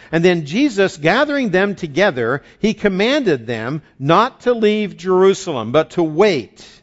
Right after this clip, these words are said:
underline it, for what the Father had promised. Wait for the promise. Which Jesus said, because they probably said, "Well, well, what do you mean? What do you mean wait, and for what promise?" He says, "Wait for the promise,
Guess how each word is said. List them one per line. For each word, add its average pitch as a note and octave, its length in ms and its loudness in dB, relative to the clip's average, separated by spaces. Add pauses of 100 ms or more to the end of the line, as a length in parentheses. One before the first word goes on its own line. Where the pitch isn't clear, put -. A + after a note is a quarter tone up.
(220)
underline A#2+ 460 -4
it, G2+ 120 -20 (520)
for D3 160 2
what D#3 220 2
the D3+ 80 -2
Father F#3+ 420 0
had D#3+ 240 -6
promised. C#3 640 -4 (100)
Wait D3+ 500 0 (120)
for D#3+ 120 -2
the C3+ 120 -2
promise. B2 720 -6 (540)
Which F3+ 220 2
Jesus A3 380 -2
said, F3 280 2
because D#3+ 220 -2
they E3 120 0
probably F3 200 0
said, G3 140 -4
"Well, E3+ 200 0
well, E3+ 280 0
what G3 160 2
do G3+ 40 2
you F#3+ 80 2
mean? D#3 300 -2
What D3+ 80 0
do F#3 60 4
you F#3 60 0
mean E3 200 0
wait, D3+ 260 0
and C#3 160 -8
for D#3+ 80 -4
what F#3+ 220 0
promise?" C3 580 -6 (340)
He F3+ 100 0
says, F#3 260 0
"Wait G#3 280 0
for A3+ 60 -6
the A3 100 2
promise, D#3 600 -4